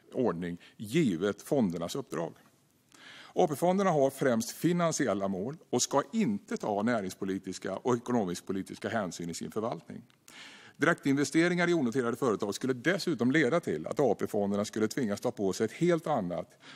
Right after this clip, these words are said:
och annorlunda operativt ansvar för de företag man investerar i.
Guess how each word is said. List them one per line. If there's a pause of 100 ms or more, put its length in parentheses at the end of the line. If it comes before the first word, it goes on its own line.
(160)
och
annorlunda (120)
operativt
ansvar
för
de
företag
man
investerar
i.